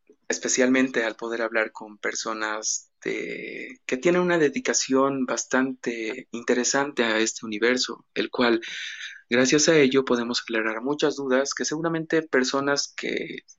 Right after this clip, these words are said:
conocían o no conocían sobre esta cultura, la conocerán mejor.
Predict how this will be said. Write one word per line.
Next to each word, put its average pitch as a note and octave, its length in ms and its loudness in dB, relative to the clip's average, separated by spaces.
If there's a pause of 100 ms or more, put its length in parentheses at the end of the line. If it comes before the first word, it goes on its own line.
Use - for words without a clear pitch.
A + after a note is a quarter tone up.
conocían A#2 640 0
o A#2 80 -2
no D3+ 160 2
conocían D3+ 560 2
sobre A#2+ 300 -2
esta C3 180 0
cultura, C3+ 560 2 (800)
la D#3+ 180 2
conocerán E3+ 420 4
mejor. G2+ 360 2